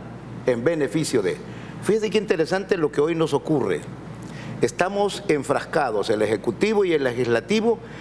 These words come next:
en el beneficio de los médicos de este querido y lindo país, El Salvador. Mire qué maravilloso por lo que estamos peleando. Qué bueno. Llegamos a ese punto a solo cuatro meses de que el señor presidente asumió el cargo.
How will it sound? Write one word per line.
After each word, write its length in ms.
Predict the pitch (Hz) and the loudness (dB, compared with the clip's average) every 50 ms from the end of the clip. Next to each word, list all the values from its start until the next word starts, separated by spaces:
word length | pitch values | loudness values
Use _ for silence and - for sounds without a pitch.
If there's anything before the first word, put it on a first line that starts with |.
| - - - | -14 -2 0
en 140 | - 165 170 | 0 2 2
el 120 | 165 156 | 2 2
beneficio 880 | 143 151 151 147 143 143 147 - 220 240 220 - - 220 220 214 214 | 2 2 2 2 2 0 2 2 2 2 2 2 2 4 4 4 2
de 320 | 185 147 139 151 196 208 214 | 0 0 0 2 2 2 2
los 300 | 202 196 190 180 165 147 | 2 2 2 2 2 2
médicos 760 | 156 160 175 202 214 196 214 214 202 - - 190 180 147 139 | 2 2 4 2 2 2 2 0 0 0 0 0 0 2 2
de 160 | 147 147 147 - | 0 0 2 2
este 380 | 165 175 170 - - - 151 - | 0 0 0 0 -2 -2 -2 0
querido 400 | - 131 120 135 151 151 139 127 | 0 0 2 2 2 4 2 2
y 40 | |
lindo 360 | 117 120 135 135 131 131 127 - - - - - - - - - | 2 2 2 2 2 2 0 0 -4 -10 -12 -12 -14 -14 -4 0
país, 260 | 113 113 127 127 - | 0 2 2 2 0
El 100 | 120 107 | 0 -2
Salvador. 500 | - - 104 98 92 98 95 90 87 85 - - - - - | 0 0 -2 0 0 0 2 0 0 -2 -4 -8 -14 -8 -2
Mire 220 | - 147 160 160 156 | 0 2 2 2 0
qué 120 | - 180 | 0 0
maravilloso 640 | 180 170 151 135 127 117 120 127 147 147 147 160 147 - - - - - - | 0 2 0 0 0 2 2 2 2 2 2 0 -2 -2 -6 -12 -14 -4 -2
por 160 | 135 139 131 | -2 0 2
lo 100 | 135 131 | 0 0
que 80 | - 139 | 0 -2
estamos 360 | - - - 151 151 135 - | 0 2 0 0 0 -2 -2
peleando. 500 | - - 110 98 95 87 82 85 85 - - - - - - | -2 -2 0 0 0 0 -2 -4 -8 -10 -12 -14 -10 -2 0
Qué 80 | 156 | 0
bueno. 400 | 156 143 180 220 220 165 104 82 - - - - - - - - - | 2 2 2 0 0 0 -2 -4 -6 -8 -12 -14 -14 -14 -14 -4 0
Llegamos 500 | 120 135 123 139 175 208 214 226 190 170 | 0 2 2 2 2 2 2 0 2 2
a 80 | 175 | 2
ese 200 | 190 208 151 180 | 2 2 2 0
punto 580 | 170 180 - 220 254 262 254 254 - 269 262 269 262 - - - - - - - | 0 0 2 2 2 2 2 2 2 0 0 0 -4 -8 -12 -14 -14 -14 -4 -2
a 100 | - 117 | -2 0
solo 260 | - - 175 190 190 - | 2 2 2 2 0 0
cuatro 340 | - 180 180 180 - 156 | 0 0 0 2 0 0
meses 300 | 143 160 190 185 185 180 | 2 2 2 2 2 2
de 120 | 139 135 120 | 2 0 0
que 80 | - | 0
el 80 | 117 107 | 0 0
señor 240 | 110 110 120 143 143 | 0 2 2 2 2
presidente 420 | - 143 123 110 127 143 156 - 160 | 0 -2 0 2 0 0 2 0 -2
asumió 320 | - - 104 104 107 113 | -2 -2 -4 0 0 0
el 120 | 107 107 | 0 0
cargo. 380 | - - 101 92 87 85 82 92 | -2 -2 -2 -2 -2 -4 -6 -8